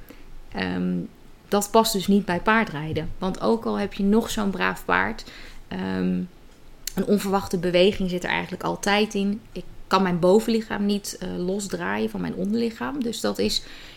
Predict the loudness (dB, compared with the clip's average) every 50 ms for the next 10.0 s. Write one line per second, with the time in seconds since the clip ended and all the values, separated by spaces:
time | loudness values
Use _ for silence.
0 | -20 -2 4 6 6 6 6 4 -2 -4 -4 -2 -2 -2 0 2 4 4 6 6
1 | 4 4 2 0 0 0 0 2 2 2 2 0 0 -2 -2 -2 -4 -4 -4 -4
2 | -2 0 -2 0 -2 -2 -2 -2 0 0 -2 -2 0 0 0 0 0 -2 -2 -4
3 | -4 -2 0 2 4 4 2 0 -4 -6 -6 -6 -4 -2 -2 -2 -2 -2 -4 -6
4 | -4 -2 0 0 0 0 0 -2 -4 -4 -4 -4 -6 -8 -10 -12 -14 -16 -18 -16
5 | -12 -6 -4 -4 -4 -2 0 2 4 4 6 6 6 8 8 8 8 6 6 4
6 | 4 4 2 0 -2 -4 -4 -4 -4 -4 -4 -4 -4 -6 -6 -6 -6 -6 -6 -6
7 | -6 -6 -8 -10 -8 0 4 6 6 6 6 2 -4 -4 -4 -8 -12 -12 -10 -10
8 | -8 -6 -2 0 0 0 0 0 0 0 0 0 -2 -4 -6 -4 -2 -2 -2 -2
9 | -2 -4 -8 -14 -16 -18 -18 -16 -14 -12 -10 -8 -6 -4 -2 -2 0 0 0